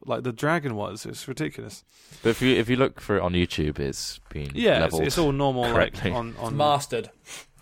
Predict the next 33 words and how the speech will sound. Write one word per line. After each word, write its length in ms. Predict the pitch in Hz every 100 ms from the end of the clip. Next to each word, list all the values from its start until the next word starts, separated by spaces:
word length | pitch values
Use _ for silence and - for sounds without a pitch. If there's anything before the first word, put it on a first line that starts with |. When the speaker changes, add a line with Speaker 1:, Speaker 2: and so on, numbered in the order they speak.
| - -
Speaker 2:
Yeah. 100 | 170
Speaker 1:
It 100 | 180
was, 160 | 220
it 200 | 180 175
was 160 | 196 196
to 80 | 135
begin 240 | 127 156
with. 120 | 117 120
They 120 | 127
just 280 | 120 - -
had 240 | 113 113
terrible 500 | - 131 117 110 110
equalization 680 | 113 - 110 107 131 - 104
on 140 | 101
their, 260 | 104 104 101
on 100 | 104
their 80 | 107
system. 420 | - 123 - 98 _ _ - -
Same 200 | - 151
happened 280 | 139 123 117
for, 80 | 123
like, 220 | 117 113
Gangnam 360 | 120 120 110 107
Style. 240 | 110 101
Like, 100 | 98
when 120 | 110
it 40 | 107
was 120 | -
playing, 320 | 120 113 107
it's 120 | 110
just 160 | 104 -
like, 100 | 107
"Oh, 300 | 107 101